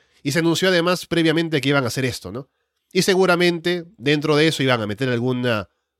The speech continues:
puya, algún equipo, alguna cosa para hacer alguna rivalidad o lo que sea. En este caso, salen allí ya sin Swerve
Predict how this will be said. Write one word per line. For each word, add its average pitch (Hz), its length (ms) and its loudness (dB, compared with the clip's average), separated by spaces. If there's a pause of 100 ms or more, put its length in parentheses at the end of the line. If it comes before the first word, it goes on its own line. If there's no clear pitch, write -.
(180)
puya, 147 560 4
algún 123 280 0
equipo, 156 640 -4
alguna 120 280 0
cosa 131 260 -2
para 107 160 -2
hacer - 180 -6
alguna 117 300 -2
rivalidad 110 480 -2
o 120 60 -2
lo 98 60 -6
que 82 100 -14
sea. - 160 -20 (880)
En 170 140 2
este 190 240 2
caso, 160 380 0 (520)
salen 190 340 2
allí 170 320 0 (400)
ya 180 200 2
sin 165 180 2
Swerve 180 320 0